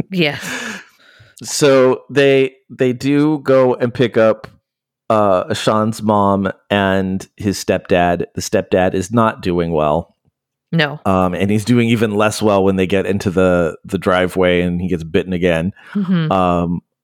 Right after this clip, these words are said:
Speaker 2: and, but she won't leave without him. So, you know, that's what we do. Uh, <laughs> I love the fact that every time they get into the car,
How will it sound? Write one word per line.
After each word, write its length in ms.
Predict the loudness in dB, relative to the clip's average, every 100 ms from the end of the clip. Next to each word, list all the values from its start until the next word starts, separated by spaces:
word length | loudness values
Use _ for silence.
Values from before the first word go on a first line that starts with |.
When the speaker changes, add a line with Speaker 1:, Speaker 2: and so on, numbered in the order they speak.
| _ _ _ _ _ _
Speaker 2:
and, 280 | 0 2 0
but 140 | -2
she 160 | -2 0
won't 240 | 2 0
leave 180 | 0 0
without 300 | 0 0 0
him. 140 | -2 -4
So, 400 | 0 0 0 -2 _ _ -4
you 100 | -2
know, 140 | 0
that's 180 | -2 -2
what 80 | 0
we 100 | 0
do. 300 | 2 0 0 -4 -20 -18 -20 -8
Uh, 340 | -2 0 0 0 -4
<laughs> 160 | _ -8
I 800 | -4 -4 -4 -8 _ -10 -4 -2 -2 -2
love 220 | -2 -2
the 140 | -4
fact 480 | -2 -4 -4 -10 -14 -14 -16 -14 -6
that 140 | -4 -2
every 220 | -2 -2
time 240 | -2 0
they 100 | 0
get 160 | 0 2
into 240 | 0 0
the 100 | -4
car, 540 | -2 -2 0 0 0